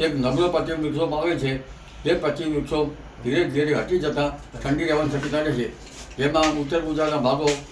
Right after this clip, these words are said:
પાટણ સમી હરિતના ભાગો, આ ઉપરાંત મહેસાણાના ભાગો, બનાસકાંઠાના ભાગો અને અરવલ્લી સાબરકાંઠાના ભાગો, પંચમહાલના ભાગોમાં લઘુત્તમ તાપમાન બારથી પંદર ડિગ્રી સેલ્સિયસ જેવું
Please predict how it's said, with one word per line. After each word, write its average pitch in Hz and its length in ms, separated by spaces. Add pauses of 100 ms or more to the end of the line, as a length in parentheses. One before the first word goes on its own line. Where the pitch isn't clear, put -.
(160)
પાટણ 147 280
સમી 143 240
હરિતના 151 360
ભાગો, 143 440 (420)
આ 156 100
ઉપરાંત 147 520 (500)
મહેસાણાના 156 520
ભાગો, 139 220
બનાસકાંઠાના 147 680
ભાગો 139 420 (520)
અને 151 300 (140)
અરવલ્લી 147 360
સાબરકાંઠાના 147 680
ભાગો, 143 420 (440)
પંચમહાલના 156 420
ભાગોમાં 139 840
લઘુત્તમ 147 440
તાપમાન 143 460 (480)
બારથી 156 320
પંદર 143 320
ડિગ્રી 143 260
સેલ્સિયસ 135 380
જેવું 143 300